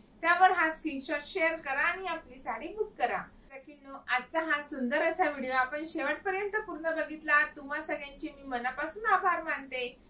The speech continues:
असंख्य अशा जर आपल्याला साड्यांच्या variety बघायच्या असतील, तर येवला येथील तारांगण पैठणीला अवश्य भेट द्या. सोबत आपल्या YouTube चॅनलला subscribe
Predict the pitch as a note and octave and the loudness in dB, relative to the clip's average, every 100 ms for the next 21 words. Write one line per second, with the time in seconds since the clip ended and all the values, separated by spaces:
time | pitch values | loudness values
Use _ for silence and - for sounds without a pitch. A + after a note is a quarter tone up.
0 | - - B3+ D4 C#4+ D4 A#4 A4 F4+ E4+ | -14 -2 0 0 -2 0 0 0 2 4
1 | D#4+ D4 D#4 D#4+ C4+ C4 C#4 D4 C#4 B3 | 4 0 -2 0 0 -2 -4 -2 0 0
2 | D#4+ D#4+ D#4+ D4 D4 C#4+ C#4+ C#4 A#3+ B3 | 0 -2 -2 -2 -4 -8 -6 -10 -6 -2
3 | B3 B3 C#4 C4+ C#4+ - B3 A#3 A#3+ C4+ | -2 -4 -6 -8 -12 0 0 0 -4 -10
4 | C4+ C4 B3+ C#4 C4 C#4 F#4+ - - - | -8 -8 -8 -14 -8 0 0 0 -20 -6
5 | F#4+ B3 - F#4+ D4 C4 A3+ G#3+ - - | -2 -2 0 -2 0 -2 -4 -6 -10 -10
6 | - E4 G4 G4 F#4 E4+ E4 D#4+ F#4+ F#4 | 2 6 8 8 8 2 2 0 -2 0
7 | F4 D#4+ D4+ D#4+ D#4+ - D4+ | 0 -2 -2 -6 -8 -2 2